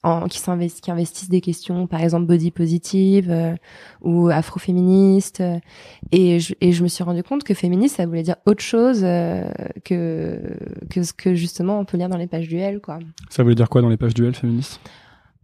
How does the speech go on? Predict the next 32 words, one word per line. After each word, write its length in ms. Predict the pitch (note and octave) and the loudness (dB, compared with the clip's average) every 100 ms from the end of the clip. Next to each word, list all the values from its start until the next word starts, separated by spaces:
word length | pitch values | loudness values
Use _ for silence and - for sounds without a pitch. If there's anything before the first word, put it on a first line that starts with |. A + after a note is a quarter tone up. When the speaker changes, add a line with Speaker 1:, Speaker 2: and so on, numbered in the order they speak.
| _ _ _ _ _ | _ _ _ _ _
Speaker 1:
Dans 120 | F#3 F3+ | 2 4
les 140 | F3 | 4
pages 200 | F#3+ F#3+ | 4 2
du 120 | F#3 | 4
L, 160 | G3 G#3 | 4 4
t'as 120 | - | -4
un 240 | E3+ - - | -8 -8 -4
féministe 460 | F#3 F3 F3 G3 | 0 2 2 0
qui 80 | - | -4
est 40 | D#3 | -4
un 80 | |
peu, 160 | E3 G3+ | 0 2
euh, 520 | G#3 F#3 E3 D#3+ E3 | 4 4 2 0 -2
universaliste, 840 | F3+ F3+ F3 E3+ - E3+ E3+ - F3 | 2 2 2 2 2 4 2 0 -10
hein, 60 | |
disons. 340 | F3 D#3 D3+ E3+ _ _ _ | -6 -6 -6 -10 _ _ _
C'est-à-dire 520 | - F3 - D#3+ E3+ F3 | -6 -4 -2 0 2 2
un 80 | E3 | 0
féministe 400 | E3 E3 F3+ F#3+ | 2 2 2 2
à 60 | |
la 120 | D#3+ | 0
Badinter, 680 | D#3 D3+ D#3+ D#3+ F3 F#3 F#3 F#3 | 0 2 0 2 2 2 2 2
euh, 360 | E3+ D#3+ D#3 D#3 | 2 0 -2 -4
où, 280 | - E3 F3 | -2 0 2
euh, 480 | D#3+ D3 D#3+ F3 F2+ | 2 0 -2 -4 -4
on 160 | D#3+ E3 | -4 -6
considère 600 | - E3 - E3+ F3+ - | -4 -6 0 2 2 2
qu'il 140 | E3 | -2
y 40 | D#3 | -2
a 60 | - | 0
un 100 | F3+ | 0
seul 340 | - F3+ | 2 0